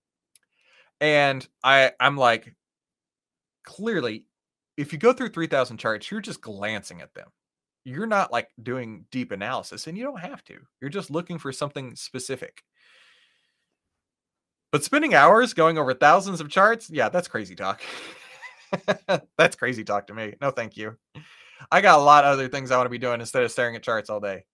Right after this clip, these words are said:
So this is what you need to know, right? You gotta have the price all lined up in one direction. I use this description to say, you know, "If the price is going up, all the moving averages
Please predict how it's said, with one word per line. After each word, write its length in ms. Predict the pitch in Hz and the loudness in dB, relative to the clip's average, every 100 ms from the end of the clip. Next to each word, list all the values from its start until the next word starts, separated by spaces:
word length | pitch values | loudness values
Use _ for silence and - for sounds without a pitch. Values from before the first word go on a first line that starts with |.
| _ _ _ _ _ _ | _ _ _ _ _ _
So 140 | - 135 | -12 -8
this 260 | 123 196 | -4 -4
is 100 | 180 | -4
what 180 | 180 170 | -6 -6
you 60 | 147 | -8
need 180 | 143 - | -12 -8
to 80 | |
know, 160 | 131 123 | -2 -2
right? 320 | 101 110 120 - _ _ _ _ | -2 -2 -4 -8 _ _ _ _
You 120 | 104 | -18
gotta 260 | 95 123 127 | 0 2 4
have 180 | 147 165 | 2 -2
the 80 | 196 | -4
price 560 | - 143 143 143 - _ | 2 2 2 -6 -16 _
all 240 | 107 139 151 | 0 0 0
lined 320 | 143 139 131 | -2 -2 -2
up 180 | 127 - | -2 -4
in 100 | 104 | -14
one 180 | 104 110 | -12 -8
direction. 420 | 113 95 - 87 | -8 -8 -12 -14
I 80 | 107 | -12
use 380 | 113 123 156 151 | -10 -10 -12 -10
this 260 | 139 147 | -10 -10
description 580 | - 135 - 131 - 117 | -12 -16 -12 -12 -12 -16
to 100 | 113 | -14
say, 240 | 104 113 107 | -10 -8 -8
you 100 | 113 | -8
know, 220 | 104 90 _ _ _ _ _ - | -10 -12 _ _ _ _ _ -2
"If 220 | 160 165 | 0 0
the 80 | 170 | -2
price 320 | 156 156 147 | 2 2 -2
is 100 | 139 | -8
going 280 | 135 117 117 | -6 -6 -2
up, 260 | 147 147 - | 0 -2 -2
all 160 | - 165 | -4 -2
the 60 | 214 | -2
moving 320 | 196 180 151 | -6 -6 -2
averages 560 | 151 143 117 98 - | -2 -2 -8 -16 -18